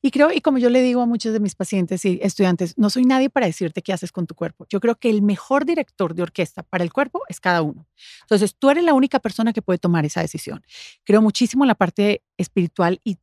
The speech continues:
tu relación contigo mismo. Más, si tienes cualquier tema de salud que no está mejorando y tienes implantes, por favor,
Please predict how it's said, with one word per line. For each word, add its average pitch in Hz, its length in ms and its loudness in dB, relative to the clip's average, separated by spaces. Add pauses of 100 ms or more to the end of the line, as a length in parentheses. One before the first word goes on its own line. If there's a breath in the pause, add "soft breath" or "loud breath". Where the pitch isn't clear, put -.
(260)
tu 262 320 2 (500)
relación 190 500 0
contigo 190 380 -6
mismo. 175 400 -6 (800 soft breath)
Más, 202 380 2 (460)
si - 220 -4
tienes 311 380 2
cualquier 196 460 0
tema 196 220 0
de 175 80 -2
salud 170 280 -10 (300)
que 180 120 2
no 196 220 6
está 202 200 -2
mejorando 165 560 -4 (140)
y 185 100 -6
tienes 220 420 -2
implantes, 233 580 -2 (220)
por 196 380 4
favor, 156 720 0